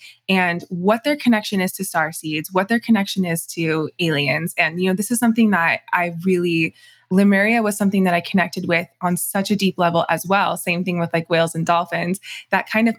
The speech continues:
opened my spiritual path up in a deeper way. And it's, like, this feeling for me, this connection of, like, without even really knowing what it means, you almost have this feeling of, like, an internal remembrance. So I wanted to ask you,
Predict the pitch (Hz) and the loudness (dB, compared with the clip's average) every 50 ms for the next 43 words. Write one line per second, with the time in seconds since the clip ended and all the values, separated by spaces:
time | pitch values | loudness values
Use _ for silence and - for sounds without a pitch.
0 | - 202 208 220 220 240 233 226 214 196 202 208 185 190 - - 185 180 180 175 | 0 0 0 2 2 4 4 4 4 4 2 0 0 -2 -4 -4 -2 -2 -2 -2
1 | - - 175 175 175 - - 170 170 170 - - 170 165 - 175 175 170 170 - | -2 -4 -4 -4 -2 0 0 0 0 0 -2 -4 -4 -2 -2 -4 -2 -2 -2 0
2 | 165 170 - 170 170 170 175 190 190 180 - - 165 202 202 - - - - - | 0 -2 0 0 0 2 4 4 2 2 0 -2 -4 -6 -6 -10 -20 -14 -4 0
3 | 202 196 196 - - 202 202 - 202 196 - - - - 190 196 202 202 196 185 | 0 0 0 0 -2 -2 -2 0 -2 -2 -2 -4 -4 -2 0 2 4 4 2 2
4 | 180 180 - 175 175 175 170 165 165 165 175 170 - - - 190 180 175 185 - | 0 -2 -2 -2 -2 0 0 0 0 0 -2 -4 -8 -6 -2 0 0 0 -2 -4
5 | - - 175 165 160 156 151 - - 180 190 196 202 208 214 208 196 202 190 185 | -6 -4 -4 -2 -2 -2 -4 -2 -4 0 0 0 0 0 -2 -2 0 0 0 2
6 | 185 180 175 175 175 175 175 175 170 170 165 160 - 185 185 185 175 170 - 175 | 0 0 0 0 0 0 0 0 0 -2 -2 0 0 2 2 2 0 -2 -4 -6
7 | - - 180 180 180 185 196 - - 175 170 180 170 - - 180 185 175 175 175 | -2 0 0 0 0 -2 -4 -4 -6 -6 -4 -6 -8 -8 -8 -6 -6 -6 -6 -6
8 | 170 - 170 170 - 170 165 - 180 175 - - - 180 175 170 175 170 175 170 | -6 -4 -4 -4 -2 -4 -4 -2 -4 -4 -4 -4 -4 -2 0 0 0 0 -2 -2
9 | 170 175 175 170 170 - - - - - 226 - - - - _ _ _ _ _ | 0 0 0 0 0 -2 -4 -4 -4 -6 -6 -10 -10 -10 -10 _ _ _ _ _
10 | _ _ - - 202 214 262 349 370 - - - - 196 220 - - - 196 185 | _ _ -4 0 2 2 2 2 0 -4 -2 -2 -2 -2 -2 -4 -4 -2 0 0
11 | 170 165 165 - | 0 0 -2 -4